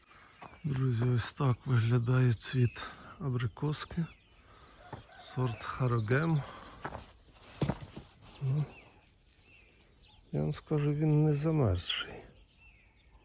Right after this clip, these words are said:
Ну, да, є якісь,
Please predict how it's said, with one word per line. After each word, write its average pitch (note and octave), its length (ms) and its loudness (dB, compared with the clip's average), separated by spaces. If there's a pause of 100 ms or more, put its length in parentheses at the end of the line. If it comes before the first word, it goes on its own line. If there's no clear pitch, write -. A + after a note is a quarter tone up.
(1400)
Ну, C#3+ 320 0
да, C#3 180 2
є C3+ 320 2
якісь, - 500 -2